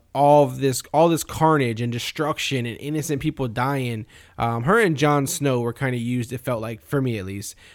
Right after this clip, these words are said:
um, to experience that, like, being on the ground and experience people getting burned to death,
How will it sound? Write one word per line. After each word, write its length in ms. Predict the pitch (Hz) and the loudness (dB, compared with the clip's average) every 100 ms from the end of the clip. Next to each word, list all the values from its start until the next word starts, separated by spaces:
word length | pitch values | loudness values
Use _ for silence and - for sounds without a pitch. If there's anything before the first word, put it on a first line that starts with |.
| - | -10
um, 320 | 131 123 123 | -4 -2 -2
to 180 | 127 147 | -2 0
experience 600 | 139 - - 147 139 131 | 0 0 0 2 2 0
that, 160 | 135 127 | -2 -2
like, 240 | 120 117 | -4 -6
being 160 | - 135 | -4 -2
on 220 | 151 151 | 0 0
the 80 | 127 | 0
ground 480 | 117 127 117 104 101 | -2 -2 -2 -6 -8
and 100 | 113 | -10
experience 460 | 117 - 131 127 | -8 -4 -4 -4
people 160 | 139 131 | -4 -4
getting 420 | 123 117 113 104 - | -4 -6 -8 -10 -6
burned 340 | 131 131 123 | -4 -2 -4
to 60 | 110 | -8
death, 520 | 107 123 123 120 | -6 -4 -2 -6